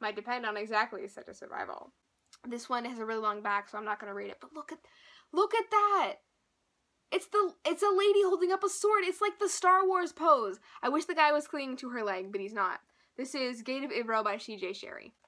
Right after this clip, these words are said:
I keep buying the C J Sherry ones because, one, she's a female author,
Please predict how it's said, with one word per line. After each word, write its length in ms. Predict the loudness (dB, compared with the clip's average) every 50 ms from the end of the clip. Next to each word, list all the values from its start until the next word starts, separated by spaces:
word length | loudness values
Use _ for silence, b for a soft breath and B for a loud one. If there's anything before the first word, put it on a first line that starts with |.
| _ _
I 80 | -8 -4
keep 240 | 2 2 2 4 4
buying 220 | 2 2 2 0
the 80 | -6 -8
C 160 | -6 -6 -6
J 100 | -4 -6
Sherry 280 | -4 -4 -4 -2 -2 -2
ones 300 | -2 -2 -4 -4 -8 -10
because, 560 | -10 -10 -6 -6 -4 -4 -4 -6 -8 -12 -20 -16 _
one, 420 | -4 0 2 2 2 2 -2 -8
she's 240 | -10 -10 -10 -10 -10
a 60 | -10
female 400 | -10 -6 -6 -4 -4 -2 -4 -2
author, 560 | -2 -2 -4 -4 -6 -6 -8 -8 -8 -8 b